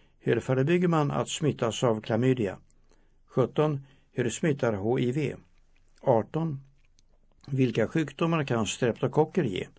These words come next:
Nitton. Hur sprids T B C?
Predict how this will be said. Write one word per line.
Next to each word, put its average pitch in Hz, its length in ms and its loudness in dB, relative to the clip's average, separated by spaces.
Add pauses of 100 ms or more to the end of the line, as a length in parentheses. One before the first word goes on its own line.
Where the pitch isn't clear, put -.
(600)
Nitton. 139 540 0 (260)
Hur 139 260 2
sprids 104 540 -4
T 110 140 -2
B 117 140 0
C? 107 280 -4